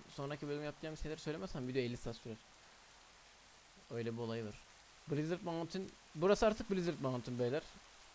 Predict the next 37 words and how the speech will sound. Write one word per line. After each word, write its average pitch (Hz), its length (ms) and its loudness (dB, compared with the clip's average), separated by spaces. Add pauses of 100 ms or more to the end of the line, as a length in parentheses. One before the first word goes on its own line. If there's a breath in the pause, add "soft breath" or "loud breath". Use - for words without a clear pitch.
(300)
Burası 143 300 0
Blizzard 139 320 0
Mountain. 113 360 -4 (380)
Yapacak 123 320 -6
bir - 40 -18
şey 127 120 -8
yok. - 80 -6 (1000)
Orada 190 280 6
büyük 226 120 0
ihtimalle 220 320 2
Leather'la 160 500 6
hayatta 120 280 -4
kalıyorsunuz. 123 680 -4 (120)
Leather 131 300 2
boot 127 120 2 (420)
olayı. 123 320 0
Biliyorsunuz 147 420 0
Leather 131 220 2
oyuna 131 340 2
güncellemeyle 135 680 2
şey 139 140 -2
oldu 147 160 0
ya 139 120 2
işte. - 260 -8 (540 loud breath)
Mountain'a 123 420 -2
çıkarken 113 440 -4
artık 113 340 -6
Leather'a 117 260 -2
ihtiyacınız 110 640 -8
var 123 120 -4
vesaire 113 360 -6
vesaire. 120 300 -6
Öyle 113 240 -4
bir 90 160 -10
olayı 117 240 0
var 113 100 -2
yani. 110 140 -4